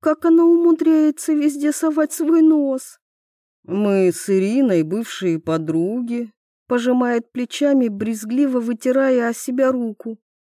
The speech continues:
«Ясно. Уже растрепали все». Прохожу мимо. Бессмысленный диалог только время отнимет. «Вик, ты наивная дурочка.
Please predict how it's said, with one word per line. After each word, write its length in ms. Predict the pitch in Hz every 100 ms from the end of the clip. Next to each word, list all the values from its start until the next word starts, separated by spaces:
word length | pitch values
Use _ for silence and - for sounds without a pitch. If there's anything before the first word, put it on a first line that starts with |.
| _ _ _
«Ясно. 800 | 262 262 247 247 240 - 233 214 _ _ _ _
Уже 240 | 262 254 269
растрепали 800 | 254 - 277 - 269 247 240
все». 460 | 233 - - 240 226 _ _ _ _ _ _ -
Прохожу 460 | 262 247 254 262
мимо. 480 | 285 254 247 240 233 _ _ _ -
Бессмысленный 920 | 226 254 247 - 277 254 254 247 240
диалог 540 | 226 247 262 262 277 -
только 320 | 269 240 262
время 440 | 262 277 247 240
отнимет. 640 | 226 - 247 233 226 220 _ _ _ _ _ _ _
«Вик, 580 | 226 240 240 208 - - _ _
ты 100 | -
наивная 580 | 240 226 233 240 247 240
дурочка. 800 | 220 240 226 202 180 - 190 185